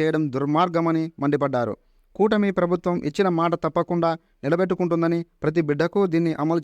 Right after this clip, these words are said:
చేసి తీరుతామని చెప్పారు. ఎన్నికల హామీ మేరకు పెంచిన వెయ్యి రూపాయల పెన్షన్ను ఐదు రోజుల్లోనే ఇంటికి తెచ్చి ఇచ్చిన ఘనత సీఎం చంద్రబాబుకే దక్కుతుందని మంత్రి నిమ్మల చెప్పుకొచ్చారు. జగన్ ప్రభుత్వానికి వెయ్యి రూపాయలు పెంచేందుకు ఐదేళ్లు పట్టిందని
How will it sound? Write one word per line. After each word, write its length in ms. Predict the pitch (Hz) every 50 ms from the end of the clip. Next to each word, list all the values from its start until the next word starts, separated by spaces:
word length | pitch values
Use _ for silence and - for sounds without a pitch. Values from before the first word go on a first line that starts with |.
| 156
చేసి 160 | 160 151 156
తీరుతామని 600 | 147 - 147 151 156 151 160 151 151 147 147 151 151 - _ _ _ _ _ -
చెప్పారు. 380 | 165 147 - 147 135 - 101 - _ _ _ _ _
ఎన్నికల 320 | 147 180 214 226 220 202 180
హామీ 240 | 170 170 170 190
మేరకు 280 | 185 180 175 175 165 170
పెంచిన 340 | 165 - 165 160 - 180 170
వెయ్యి 180 | 160 156 160
రూపాయల 300 | 156 160 147 175 185 196
పెన్షన్ను 540 | 180 175 165 160 - - 170 165 156 139 123 - _ _ _ -
ఐదు 180 | 131 151 170 175
రోజుల్లోనే 500 | 180 190 180 196 202 202 202 202 196 202
ఇంటికి 340 | - - 165 180 196 190 180
తెచ్చి 220 | 175 165 - 170
ఇచ్చిన 220 | 147 - 160 156 151
ఘనత 300 | 135 147 180 190 - 196
సీఎం 360 | - - - 160 180 190 165 - 160
చంద్రబాబుకే 440 | 160 165 165 180 180 170 160 175 170
దక్కుతుందని 580 | 160 160 151 156 143 156 156 156 151 160 160 - _ _ _ _ _ 139
మంత్రి 260 | 151 180 185 196 185
నిమ్మల 260 | 170 170 175 180 180
చెప్పుకొచ్చారు. 680 | 170 - 156 - - 156 147 - - 139 123 117 101 - _ _ _ _ _ _ _ _ 127
జగన్ 260 | 135 175 214 226 208
ప్రభుత్వానికి 520 | - 196 196 202 190 196 190 190 185 180 180
వెయ్యి 180 | 160 165 170
రూపాయలు 280 | 165 165 165 190 196 190
పెంచేందుకు 520 | 165 180 170 165 175 175 175 165 - 170 -
ఐదేళ్లు 360 | 135 156 156 151 180 202 190
పట్టిందని 540 | 175 185 170 175 170 170 170 170 175 175 165